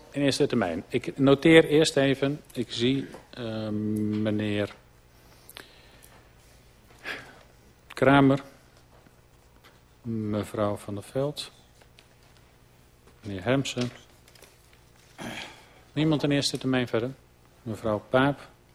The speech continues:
Ik heb... Ik heb, eh, nee, eh, mevrouw Koper, mijn excuses. En als ik dat de volgende keer weer doe,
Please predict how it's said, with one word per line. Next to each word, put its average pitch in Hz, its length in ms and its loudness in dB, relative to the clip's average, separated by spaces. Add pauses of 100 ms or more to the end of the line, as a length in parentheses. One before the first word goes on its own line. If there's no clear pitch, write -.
(1400)
Ik - 80 -10
heb... 123 120 0 (120)
Ik 117 120 -14
heb, - 160 -14 (680)
eh, 135 80 4 (120)
nee, 139 200 10
eh, 123 600 4 (840)
mevrouw 107 240 10
Koper, 120 400 8
mijn 110 220 0
excuses. - 680 -6 (2500)
En 110 180 2
als 104 120 2
ik 107 100 0
dat 113 140 6
de 107 80 0
volgende 131 400 8
keer 120 220 6
weer 131 240 8
doe, 131 200 6